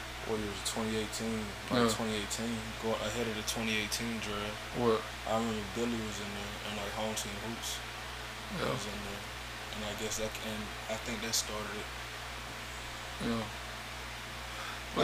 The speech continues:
Speaker 1: guess the
Speaker 2: shit.
Speaker 1: U C L A cameraman.
Speaker 2: Yeah.
Speaker 1: And then I guess a lot of people just started going, 'cause I don't even think he do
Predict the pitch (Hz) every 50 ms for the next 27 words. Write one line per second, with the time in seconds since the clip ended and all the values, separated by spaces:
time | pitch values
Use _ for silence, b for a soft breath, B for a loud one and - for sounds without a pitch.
0 | - - - - - - 113 110 120 120 117 - 120 107 107 104 107 113 113 110
1 | 110 - - - 113 107 - - - 107 107 104 104 107 104 - - - - -
2 | - - 117 117 117 120 113 101 104 107 110 107 104 104 - 107 113 110 107 -
3 | - - - - - - - - - - - - 107 107 107 107 107 107 107 -
4 | - 104 101 104 101 - 104 101 - - 110 107 101 104 101 104 104 107 - 107
5 | 104 113 117 113 107 107 104 - - 107 104 110 113 113 110 110 113